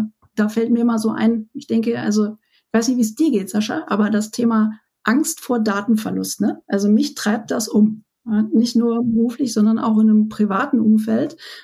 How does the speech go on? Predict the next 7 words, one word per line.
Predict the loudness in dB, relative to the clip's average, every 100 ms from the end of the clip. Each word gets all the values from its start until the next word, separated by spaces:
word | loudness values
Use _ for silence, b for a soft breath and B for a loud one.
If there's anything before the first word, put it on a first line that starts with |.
| _
dass | -2 0 -4 -10 _ _ _
unsere | 0 0 2 2
Unternehmen | 2 4 4 4 2 0 0 -2
da | 0 2
nicht | 0 0 -2
mehr | 0 2
Sorgfalt | 0 -2 -4 0 2 2 -2